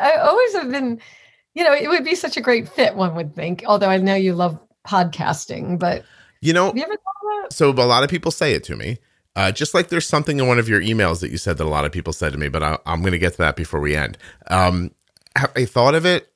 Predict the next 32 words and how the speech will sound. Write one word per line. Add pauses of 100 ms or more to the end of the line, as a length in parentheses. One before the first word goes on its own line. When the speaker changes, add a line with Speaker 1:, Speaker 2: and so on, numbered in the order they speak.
Speaker 2:
I'm
not
a (420)
book
learning (100)
person. (640)
I'd
be
terrible
at
it. (480)
I
don't
even
Speaker 1:
Got
Speaker 2:
know
Speaker 1:
it.
Speaker 2:
if
I'd
pass
it, (160)
to
be
perfectly
<laughs>
Speaker 1:
Got
Speaker 2:
honest.
Speaker 1:
it. (300)
But
Speaker 2:
Um,
Speaker 1:
it's
so